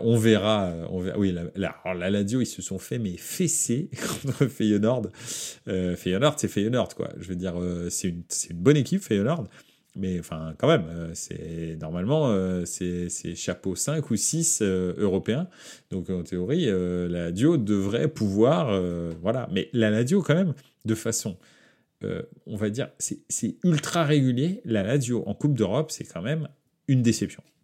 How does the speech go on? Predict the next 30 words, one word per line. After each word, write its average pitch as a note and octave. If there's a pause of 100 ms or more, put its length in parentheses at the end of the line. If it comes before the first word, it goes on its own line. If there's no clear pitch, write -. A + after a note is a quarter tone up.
Voilà. F#2 (100)
De-, E2+
généralement, A#2+
quand A2+
même, C3+
quand C#3+
la C3
Lazio B2
est A2
en G2+
Coupe G2
d'Europe, A2+
quand G#2+
elle F#2+
est F#2+
en F#2
Champions, C#3 (100)
quand G#2
elle, F#2
voilà, A#2+ (380)
t'es G2+
quand G#2+
même B2 (160)
quasi G#2+
sûr B2
que A#2+
tu A#2+
vas G2+
être G#2+
déçu. B2